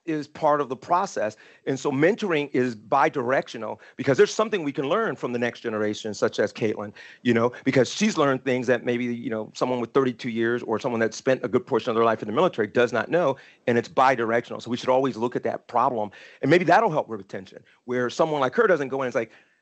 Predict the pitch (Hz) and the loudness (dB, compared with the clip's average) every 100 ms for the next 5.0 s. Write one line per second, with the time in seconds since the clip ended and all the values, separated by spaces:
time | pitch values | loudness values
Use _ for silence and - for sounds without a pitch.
0 | _ _ 120 139 156 185 147 147 139 139 | _ _ -4 -2 0 2 2 2 0 0
1 | 139 117 156 196 160 151 147 151 156 120 | 0 0 2 2 2 0 -2 -2 -2 -4
2 | 127 151 147 165 165 160 139 160 120 147 | -4 -8 -8 -6 -2 -4 -4 -2 0 2
3 | 147 160 160 156 160 156 - - - - | 2 2 0 0 -2 -6 -10 -14 -12 0
4 | 208 202 156 156 151 - 185 170 139 139 | 2 4 2 2 0 2 2 4 2 0